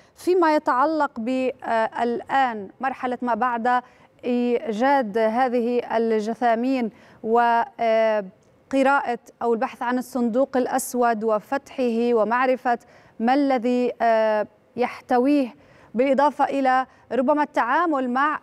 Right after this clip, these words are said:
الجثامين. حتى الآن لم يتم الإعلان فيما إذا كانت،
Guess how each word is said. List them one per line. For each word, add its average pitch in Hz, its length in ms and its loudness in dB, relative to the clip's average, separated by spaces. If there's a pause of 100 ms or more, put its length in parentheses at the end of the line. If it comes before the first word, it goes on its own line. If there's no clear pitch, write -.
(100)
الجثامين. 247 840 0
حتى 247 240 -2
الآن 269 200 0
لم 247 160 0
يتم 247 260 0
الإعلان 247 420 0
فيما 247 260 -2
إذا 240 240 -2
كانت، 262 340 0